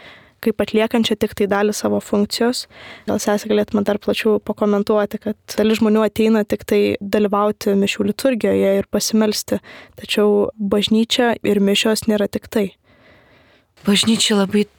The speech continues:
Speaker 2: turtinga sąvoka, tai yra mūsų šeima, dvasinė šeima, bendraminčiai, bendraširdžiai. Bažnyčia yra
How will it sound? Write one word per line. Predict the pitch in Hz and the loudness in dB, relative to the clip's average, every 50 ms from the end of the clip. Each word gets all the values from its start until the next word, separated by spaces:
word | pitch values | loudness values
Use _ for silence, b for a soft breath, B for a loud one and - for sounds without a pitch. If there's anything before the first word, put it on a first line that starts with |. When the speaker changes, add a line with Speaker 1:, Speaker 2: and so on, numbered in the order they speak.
| _ _ _ - | _ _ _ -2
Speaker 2:
turtinga | - 208 190 190 - - - 233 233 233 208 185 175 | -2 -2 -2 -2 -2 0 2 2 4 4 2 2 0
sąvoka, | 170 - 202 202 190 185 180 175 - 220 | 0 0 0 0 0 0 -2 -2 0 0
tai | 220 | 2
yra | 208 240 240 | 2 2 4
mūsų | 240 247 262 262 - - - | 4 4 4 2 0 0 0
šeima, | - - - 233 226 226 240 240 220 175 170 B B B B B B B B B B B | 0 0 2 2 4 4 4 4 2 0 -2 B B B B B B B B B B B
dvasinė | - 180 180 165 208 233 240 254 240 - - 233 226 | -6 -4 -2 0 0 0 0 0 0 0 2 2 2
šeima, | 214 - - 233 220 220 202 185 175 180 | 2 2 0 2 2 2 2 2 2 2
bendraminčiai, | 190 190 202 202 208 214 214 240 247 220 190 - - 185 180 185 | 2 2 2 2 2 2 4 4 4 2 2 0 -4 -4 -2 0
bendraširdžiai. | 196 190 190 202 196 190 - - 269 254 220 196 170 175 170 165 B B B B B B B B B B B B B _ | 0 0 2 2 2 0 2 2 2 0 0 0 0 -2 -2 -2 B B B B B B B B B B B B B _
Bažnyčia | - 196 196 - 208 208 226 220 - - - 208 202 | -4 -2 0 2 2 2 2 2 0 0 0 0 2
yra | 202 208 208 202 | 2 2 2 2